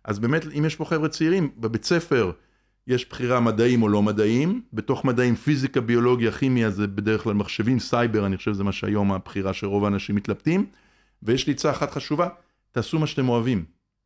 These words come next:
כי אם, אם פתאום מעניין אתכם סייבר, לכו על זה, גם בסייבר יש התפתחויות מטורפות. זאת אומרת, באמת, באמת, באמת,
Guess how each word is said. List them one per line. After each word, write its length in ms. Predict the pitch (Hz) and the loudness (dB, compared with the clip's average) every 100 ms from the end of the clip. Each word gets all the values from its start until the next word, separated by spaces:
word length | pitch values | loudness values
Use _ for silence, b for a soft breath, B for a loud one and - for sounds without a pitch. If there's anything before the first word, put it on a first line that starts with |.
| _ | _
כי 80 | 139 | 0
אם, 140 | 139 147 | 0 0
אם 280 | 160 151 143 - | 0 2 0 -2
פתאום 240 | 131 160 | 0 2
מעניין 180 | 160 156 | 2 0
אתכם 180 | 165 139 | 0 0
סייבר, 340 | - 175 147 | 0 2 2
לכו 300 | 131 175 214 | 2 2 2
על 80 | 156 | 2
זה, 160 | 98 | 0
גם 220 | 90 123 147 | 0 0 0
בסייבר 520 | 147 - 170 160 147 | -2 -2 0 0 0
יש 140 | 123 | -2
התפתחויות 400 | - 110 - 107 | -8 -14 -6 -4
מטורפות. 400 | 104 95 98 104 | -4 -6 -10 -8
זאת 40 | 110 | -8
אומרת, 140 | 104 | -2
באמת, 340 | 117 131 175 | 0 2 2
באמת, 240 | 151 165 151 | 0 0 0
באמת, 320 | 143 165 180 | 0 0 -2